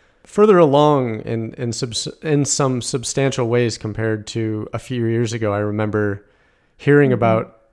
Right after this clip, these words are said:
Speaker 1: the status of some of these efforts, and if I remember right, you saying that things were relatively immature and that you were just sort of figuring stuff out. And it sounds like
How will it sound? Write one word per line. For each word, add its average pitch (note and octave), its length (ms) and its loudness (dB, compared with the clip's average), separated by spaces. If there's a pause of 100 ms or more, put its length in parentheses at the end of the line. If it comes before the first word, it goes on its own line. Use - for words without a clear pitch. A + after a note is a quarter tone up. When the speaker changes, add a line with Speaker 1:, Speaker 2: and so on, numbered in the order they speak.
(300)
Speaker 1:
the A#2+ 200 -2
status A#2+ 480 -2
of B2 120 -8
some A#2+ 140 -2
of A2+ 60 0
these A2 160 -2
efforts, A2+ 400 -2
and G#2+ 300 -8 (720)
if - 160 -14
I A#2+ 80 0
remember A#2+ 420 2
right, A2 220 2
you A#2 180 -4
saying A2 440 -4
that G2+ 240 -4 (380)
things C#3 300 0
were A2 360 -4
relatively B2 800 2
immature B2 640 0
and G2 320 -8
that A2+ 140 -8
you A2+ 80 -6
were G#2+ 100 -4
just A2 220 -6
sort A#2 180 -4
of G2 80 -8
figuring A#2+ 480 -4
stuff - 340 -4
out. A2+ 200 0
And - 20 -4
it A2+ 80 -6
sounds D3 260 0
like B2 220 -2